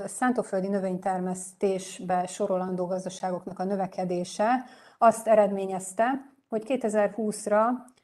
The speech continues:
már a legnagyobb számosságú gazdaságcsoport az a szakosodott szántóföldi növénytermesztés, kilencvenhatezer gazdaságot, ö, sorolhatunk ebbe a gazdaságtípusba,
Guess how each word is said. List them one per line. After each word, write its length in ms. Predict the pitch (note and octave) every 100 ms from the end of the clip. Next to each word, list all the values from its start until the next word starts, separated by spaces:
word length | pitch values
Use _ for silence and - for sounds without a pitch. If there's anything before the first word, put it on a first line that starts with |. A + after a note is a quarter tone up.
| -
már 160 | G3
a 60 | G#3+
legnagyobb 360 | A#3+ A#3+ A3
számosságú 880 | G#3+ - G3+ G3 - G3 F#3+ G3 F#3
gazdaságcsoport 1400 | G3+ G#3+ F#3+ F3+ F#3+ F#3 F#3 F#3 - A3 G#3+ G3 A3 A#3
az 120 | - F#3+
a 60 |
szakosodott 600 | G3 G3 G3 F#3 F3+ F3
szántóföldi 640 | - F#3+ F#3+ F#3+ - F3 F3
növénytermesztés, 1080 | F#3 A3+ A#3+ B3 B3+ B3+ B3+ C#4 C#4 C#4 - - - - _
kilencvenhatezer 880 | B3+ A3 G#3 F#3+ F#3 G3 F3+ F3+ F3
gazdaságot, 960 | F#3 F#3 F3 - F3 E3+ F3 F3 -
ö, 420 | F3+ F3 E3+ E3+ E3+
sorolhatunk 800 | - G3+ F#3 F3+ E3+ - E3 -
ebbe 240 | F3+ E3+
a 320 | E3 E3 D#3 F3+
gazdaságtípusba, 1120 | G#3 C4+ - C#4+ C#4+ C4 C4 A#3+ B3 A#3+ A#3+